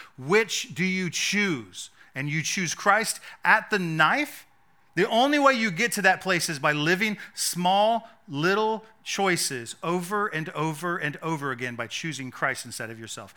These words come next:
choosing Christ instead of yourself, choosing Christ instead of yourself. And what does this look like? I don't know.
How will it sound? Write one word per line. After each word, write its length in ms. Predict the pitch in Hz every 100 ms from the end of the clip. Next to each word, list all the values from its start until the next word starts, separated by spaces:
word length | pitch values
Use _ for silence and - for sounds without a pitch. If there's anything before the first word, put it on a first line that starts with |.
| -
choosing 280 | - 139 123
Christ 340 | - 143 127 -
instead 260 | 107 117
of 80 | 117
yourself, 280 | 117 117 101
choosing 300 | 143 123 120 - -
Christ 340 | - 151 135 -
instead 320 | 120 - 120
of 100 | 113
yourself. 480 | 110 - 117 127 _ _ _ _ _ _
And 80 | 139
what 100 | 175
does 140 | 240 247
this 180 | 220
look 300 | 151 175 247
like? 240 | 196 127 113 - _ _ _ - - _ -
I 1800 | - _ _ _ _ _ _ _ _ _ _ _ _ _ _ _ - - -
don't 80 | 101
know. 200 | 233